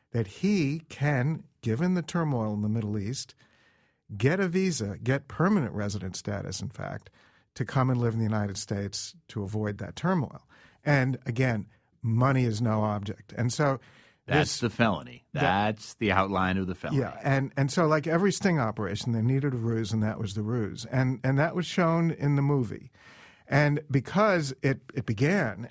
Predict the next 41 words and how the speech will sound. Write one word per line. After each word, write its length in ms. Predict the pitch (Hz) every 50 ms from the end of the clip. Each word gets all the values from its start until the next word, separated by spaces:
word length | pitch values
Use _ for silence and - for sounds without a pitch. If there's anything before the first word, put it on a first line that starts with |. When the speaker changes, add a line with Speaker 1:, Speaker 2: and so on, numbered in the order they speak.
| - -
Speaker 1:
as 260 | 110 113 110 95 101
a, 360 | 117 104 104 104 101 98 - _ -
as 160 | - 101 98
a 60 | 104
very 440 | 95 - - - - 165 165 151 127
low-level 800 | 117 110 113 123 131 135 123 110 110 113 131 120 104 98 - - - - _ _ _ _ _ _ _ _ _ _ _ -
F 160 | 120 123 120
B 140 | - 127 117
I 180 | 113 117 113 107
operation 720 | 104 101 101 - 107 98 95 101 98 92 - - 98 95 90
out 180 | 87 104 107 101
of 160 | 104 92 -
Hauppauge, 420 | - 117 110 107 - 117 107 104 104
Long 200 | 101 98 101 113
Island, 260 | 127 131 113 104 101
just 180 | - 101 - -
to 80 | 104
recover 440 | 87 90 98 - - 107 98 95 95
stolen 380 | - - - 104 98 95 95 95
art 140 | 104 95 -
and 60 | -
securities, 600 | - 92 - - 170 180 190 143 110 95 101 - - - - - - - - _ _ _ -
but 160 | 104 - -
then, 480 | 135 151 180 185 151 110 - - 117 - _ _ _ _ _ _ _ _
particularly 340 | - 117 - 147 135 151 131
when 200 | 120 123 117 117
they 160 | 117 110 107
encountered 720 | 107 95 95 - - 131 139 135 123 117 110 107 101 - - _ _ _ _ _ _ -
Mayor 380 | 110 110 110 113 117 113 107
Angelo 580 | - 120 180 123 127 113 101 113 107 104 107 104
Ericetti 540 | - 107 107 107 101 - - 127 110 104 101
of 120 | 98 98 -
Camden, 560 | - - 143 139 135 123 - - - 110 110
that 180 | 107 104 120
was 120 | - 107 107
the 60 | 113
character 440 | - - 120 113 107 104 101 - 101
played 340 | - - 110 104 107 101 104
by 160 | 104 101 98
Jeremy 480 | 101 - 110 104 104 104 101 104 101
Renner, 460 | 98 107 127 143 151 127 120 - 131